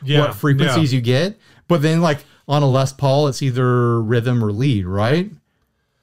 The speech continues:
Speaker 1: Uh, I think it
Speaker 2: Oh, I don't have
Speaker 1: says
Speaker 2: the thing on.
Speaker 1: treble, and I think
Speaker 2: Treble
Speaker 1: it's normally
Speaker 2: and
Speaker 1: treble and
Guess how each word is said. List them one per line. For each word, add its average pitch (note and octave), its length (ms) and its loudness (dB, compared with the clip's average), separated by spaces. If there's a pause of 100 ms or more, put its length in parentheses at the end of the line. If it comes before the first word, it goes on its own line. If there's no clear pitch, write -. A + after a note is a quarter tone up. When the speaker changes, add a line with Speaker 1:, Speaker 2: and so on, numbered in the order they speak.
(580)
Speaker 1:
Uh, A2+ 120 -10
I C3+ 340 0
think D3 260 0
it - 20 2
Speaker 2:
Oh, D#3+ 80 2
I D#3 80 2
don't E3 140 2
have C#3+ 100 2
Speaker 1:
says B2+ 140 -4
Speaker 2:
the C#3+ 80 0
thing - 20 4
on. B2 120 4
Speaker 1:
treble, C#3 520 0
and A#2 360 -6
I A#2 100 -6
think C#3+ 160 -6
Speaker 2:
Treble D3 200 0
Speaker 1:
it's B2+ 60 -2
normally A#2 220 0
Speaker 2:
and G2+ 80 -10
Speaker 1:
treble A#2+ 460 -6
and G2 240 -8